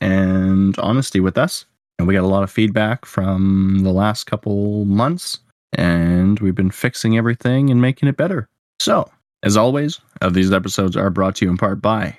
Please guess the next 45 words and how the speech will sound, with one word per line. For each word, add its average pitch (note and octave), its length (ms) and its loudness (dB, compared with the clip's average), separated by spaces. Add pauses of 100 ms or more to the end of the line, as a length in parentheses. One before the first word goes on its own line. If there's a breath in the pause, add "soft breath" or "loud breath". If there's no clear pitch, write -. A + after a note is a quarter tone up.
(140)
triple D#2+ 280 -4
confirmation F2 580 -2
dot E2 180 -2
com, - 320 -6 (300)
your F#2 140 4
number G#2 280 2
one F2+ 200 0
source - 440 -6 (140)
for G2 160 -2
decentralized, - 840 -2 (300)
automated B1 600 -4 (320)
trading C#2+ 440 -2
bot D#2+ 320 -4
action. G#2+ 480 -4 (320)
And F2+ 80 2
with F#2+ 100 2
that G2 140 2
being G2+ 140 2
said, G#2 200 0
I G2+ 60 2
appreciate G#2+ 480 -2
all A2+ 160 0
you A2+ 80 2
guys A#2+ 400 -2
for F#2+ 140 -4
taking G2+ 320 0
the F#2 80 0
time A2 420 0
to G#2 100 -2
listen. C3+ 580 2 (340)
We F#2 100 2
will F#2+ 160 2
be F#2 160 0
continuing G#2+ 540 0
here G#2+ 200 0
on F#2+ 120 2
YouTube, C3+ 360 0
checking G#2+ 280 0
out G2+ 140 0
some F#2 260 0
altcoins A#2+ 580 0
and F#2+ 140 2
crap G#2+ 340 -4
coins G#2+ 340 2
alike. A#2+ 560 0